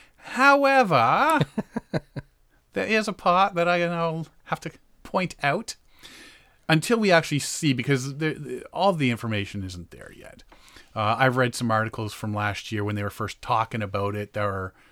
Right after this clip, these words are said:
Speaker 1: way off to what it sounds like. Now, I had originally heard it was a million dollars. Uh, now we, now it's five hundred thousand.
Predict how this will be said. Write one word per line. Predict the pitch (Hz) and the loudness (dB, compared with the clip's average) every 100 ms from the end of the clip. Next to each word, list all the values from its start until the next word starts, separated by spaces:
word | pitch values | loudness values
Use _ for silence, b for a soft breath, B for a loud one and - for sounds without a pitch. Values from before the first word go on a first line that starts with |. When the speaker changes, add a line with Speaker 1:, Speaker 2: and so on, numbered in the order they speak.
| b b 104 | b b -14
Speaker 1:
way | 98 120 147 117 | -4 0 2 2
off | 110 104 - | 2 0 -4
to | - 95 90 _ b b b | -8 -8 -8 _ b b b
what | 104 110 | -4 -2
it | 101 | -2
sounds | - 113 110 104 | -4 -2 -2 -4
like. | 107 | -2
Now, | 117 | 0
I | 127 | 2
had | 180 | 2
originally | 185 147 123 117 | 2 -2 -2 -4
heard | 113 | -4
it | 110 | -4
was | 107 | -6
a | 101 | -6
million | 101 98 92 | -4 -6 -6
dollars. | 85 - - - - _ b b b b | -10 -14 -16 -18 -20 _ b b b b
Uh, | 101 101 | -6 -4
now | 104 110 110 | -2 0 0
we, | 104 110 | -2 -6
now | 120 110 104 101 104 - - | -6 -2 -2 -2 -6 -14 -18
it's | 104 - | -14 -14
five | - 104 | -6 -4
hundred | 101 92 85 | -4 -8 -10
thousand. | 85 78 - | -14 -16 -20